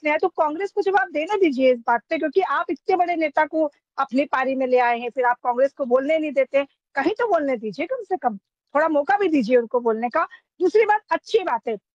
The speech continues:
पीयूष जी ने जो बात कही कि राम को लाना बहुत अच्छा था, ये आस्था का विषय था, हम सब राम को मानते हैं,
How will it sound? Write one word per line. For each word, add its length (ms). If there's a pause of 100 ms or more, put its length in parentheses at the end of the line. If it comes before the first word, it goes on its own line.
(260)
पीयूष 220
जी 100
ने 100
जो 120
बात 280
कही 180
कि 140
राम 320
को 140
लाना 300
बहुत 320
अच्छा 260
था, 100
ये 140
आस्था 500
का 140
विषय 300
था, 240
हम 140
सब 280
राम 240
को 140
मानते 360
हैं, 80